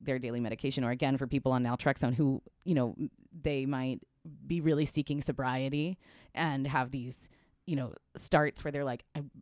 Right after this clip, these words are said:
this is it. I'm fucking doing it. I wanna be abstinent. I'm, I'm going for it," right? Like, I, I'm so dedicated to it. But then two weeks later, they, like, if they're less engaged in care, or, like, they lose access to care, what have you, or they're just going through stress of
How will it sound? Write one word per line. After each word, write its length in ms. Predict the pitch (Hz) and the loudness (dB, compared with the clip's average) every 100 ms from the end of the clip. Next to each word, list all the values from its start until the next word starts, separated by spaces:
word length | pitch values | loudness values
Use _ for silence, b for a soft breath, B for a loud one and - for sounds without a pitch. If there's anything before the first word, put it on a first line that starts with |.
| - | -8
this 300 | 127 143 135 | -4 -2 0
is 80 | |
it. 200 | 120 170 - | 2 2 0
I'm 100 | 139 | -6
fucking 260 | 135 180 | -4 2
doing 220 | 160 147 | 4 4
it. 140 | 143 - | 2 -2
I 60 | 135 | -2
wanna 280 | 135 156 143 | 4 6 4
be 120 | 135 | 2
abstinent. 420 | 127 - 131 117 - | -2 -4 -6 -6 -2
I'm, 200 | 135 127 - | -2 -2 -2
I'm 140 | 139 | 2
going 260 | 143 151 131 | 4 4 2
for 220 | 104 98 | 0 0
it," 100 | 85 | 2
right? 180 | 143 131 | 2 4
Like, 120 | 131 | 2
I, 160 | 123 120 | -2 -2
I'm 240 | 135 131 | 0 0
so 380 | - 165 151 147 | 2 6 8 6
dedicated 460 | 147 135 139 107 | 4 0 -4 -8
to 100 | - | -6
it. 140 | 90 - | -8 -4
But 140 | 147 | -2
then 300 | 143 139 131 - | 2 2 0 -4
two 140 | - | -6
weeks 220 | 147 131 139 | -6 -4 0
later, 380 | 139 139 135 b b b - | 0 2 0 b b b -2
they, 120 | 147 | -2
like, 300 | 143 156 143 | 0 -2 -4
if 100 | 135 | -4
they're 200 | 147 139 | -6 -2
less 340 | 139 143 - - | 0 0 0 0
engaged 400 | 175 143 131 - | 2 4 2 0
in 120 | 131 | -2
care, 400 | 123 156 131 127 | 0 0 2 0
or, 140 | 113 143 | 0 0
like, 180 | 127 | 0
they 180 | 135 131 - _ - - | -2 -6 -8 _ -20 -6
lose 280 | 156 156 | 0 0
access 320 | 117 123 - 135 | 0 -4 -6 -8
to 80 | 143 | -8
care, 220 | - 139 | -6 -2
what 140 | 131 | -2
have 220 | 123 143 | 0 -2
you, 100 | 135 | 0
or 80 | 135 | 0
they're 120 | 139 147 | 2 0
just 160 | 147 | -2
going 180 | 135 131 | -2 -4
through 100 | 135 | -6
stress 360 | - - 143 127 | -6 -2 -2 -2
of 180 | 123 | -10